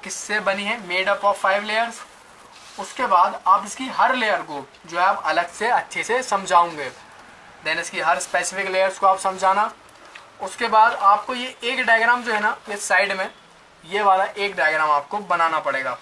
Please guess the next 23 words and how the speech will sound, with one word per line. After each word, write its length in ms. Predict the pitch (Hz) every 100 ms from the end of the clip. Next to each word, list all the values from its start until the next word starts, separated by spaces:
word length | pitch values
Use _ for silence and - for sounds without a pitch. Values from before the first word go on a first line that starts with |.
| -
जब 160 | 202 170
बीडीसी 400 | 175 202 202 233
देखोगे 440 | 214 214 226 233 247 - - - -
तो 60 |
उसमें 200 | 220 240
क्लियरली 500 | 240 202 208 226 247
ये 80 | 240
डायग्राम 420 | 220 196 202 208
मिल 120 | 214 214
जाएगा, 400 | 220 220 233 269 - - - -
जिसमें 240 | 185 214 208
आपकी 280 | 208 -
सारी 360 | 214 190 165 196
लेयर्स 300 | 202 208 202
इसमें 220 | 190 208
अच्छे 300 | 214 180 - 190
से 80 | 196
डिटेल 380 | 190 202 208
में 120 | 214 208
है। 140 | 233 247 - - - 165
पहले 320 | 170 185 180
स्किन, 460 | - - 180 175 170
फिर 320 | - 185 196